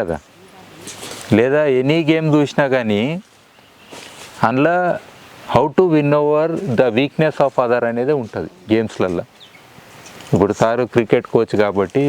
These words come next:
సిక్సర్ కొట్టాలంటే ఎటు కొట్టాలంటే ఎవరు లేని దిక్కు కొట్టాలంటాం, అంటే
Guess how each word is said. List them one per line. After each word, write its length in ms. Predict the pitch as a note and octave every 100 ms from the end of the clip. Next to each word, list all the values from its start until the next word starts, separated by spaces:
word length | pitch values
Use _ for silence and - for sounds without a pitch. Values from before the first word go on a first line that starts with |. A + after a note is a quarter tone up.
| C3+
సిక్సర్ 320 | C3+ - C3+ B2+
కొట్టాలంటే 500 | C3 A#2+ B2+ B2 A#2+ A#2
ఎటు 120 | A2+ B2
కొట్టాలంటే 600 | A2+ A#2+ A2+ G#2+ G#2 E3 G3+ _ _ _ A#2+
ఎవరు 200 | A#2+ C3+ C3
లేని 140 | C3+ B2
దిక్కు 140 | A#2+ C3+
కొట్టాలంటాం, 540 | - G#2+ E2+ D2+ - - -
అంటే 140 | A#2